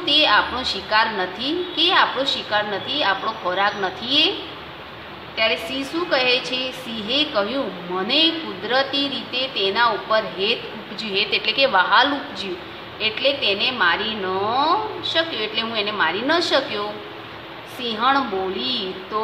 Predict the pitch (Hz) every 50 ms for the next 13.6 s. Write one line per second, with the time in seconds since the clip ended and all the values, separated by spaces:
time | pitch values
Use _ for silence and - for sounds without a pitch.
0 | 226 226 220 214 202 185 180 196 196 196 190 - 220 220 220 226 220 - 208 196
1 | 190 202 208 202 185 175 170 156 - 180 220 247 262 269 269 269 269 262 262 247
2 | 240 226 196 175 - - 233 220 - 196 196 226 269 277 - - 240 247 240 233
3 | 233 240 240 233 226 240 247 240 - - - - - - 214 202 185 185 190 226
4 | 226 - 262 247 240 226 233 233 - 240 - - - 247 247 247 240 - 190 180
5 | 196 220 240 247 247 - 269 240 240 240 247 240 247 226 180 180 190 185 - 254
6 | 262 269 - 311 294 311 302 302 285 - 214 247 254 254 226 180 196 185 190 190
7 | - - 233 247 269 294 339 427 415 - - - - - - - 240 247 220 160
8 | 160 - - - - - - - 220 214 214 214 214 214 208 202 208 214 233 269
9 | 330 392 480 381 302 285 320 359 403 370 311 277 240 202 190 180 185 - - -
10 | 202 196 196 233 269 294 285 254 - 240 247 240 208 190 185 - 202 220 233 226
11 | - 185 175 175 180 190 214 240 294 381 415 415 359 - 214 208 220 214 233 262
12 | 262 226 190 175 175 185 175 190 196 - 233 196 175 - 196 220 220 208 180 170
13 | 170 185 220 240 262 269 269 285 294 254 214